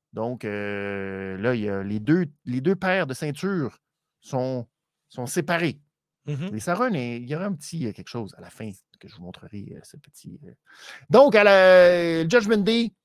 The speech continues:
Speaker 1: défend, euh, leur titre. Priest était tout feu, tout flamme en début de match. Euh, finalement, <sighs> ce moment qui me, hmm. Jimmy Uso a tenté un topé-con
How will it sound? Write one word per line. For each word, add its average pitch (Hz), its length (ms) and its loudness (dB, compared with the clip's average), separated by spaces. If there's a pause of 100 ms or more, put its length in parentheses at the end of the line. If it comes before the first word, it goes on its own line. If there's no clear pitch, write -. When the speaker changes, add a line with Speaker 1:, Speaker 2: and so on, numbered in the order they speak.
(220)
Speaker 1:
défend, 190 460 0
euh, 123 220 0
leur 147 240 -4
titre. 160 480 -4
Priest 175 340 -2
était 131 320 -4
tout - 120 -14
feu, 147 100 -10
tout - 80 -16
flamme 147 240 -4
en - 40 -6
début 107 200 -8
de 101 60 -10
match. 147 480 -4 (540)
Euh, 104 320 -8
finalement, 170 560 -4 (1080)
<sighs> - 380 -20
ce - 160 -12
moment 135 420 -4
qui 147 200 -16
me, 98 280 -10 (380)
hmm. 101 160 -16 (720)
Jimmy 302 260 -2
Uso 277 340 2
a 220 40 2
tenté 226 300 -4
un 202 80 -4
topé-con 202 760 -2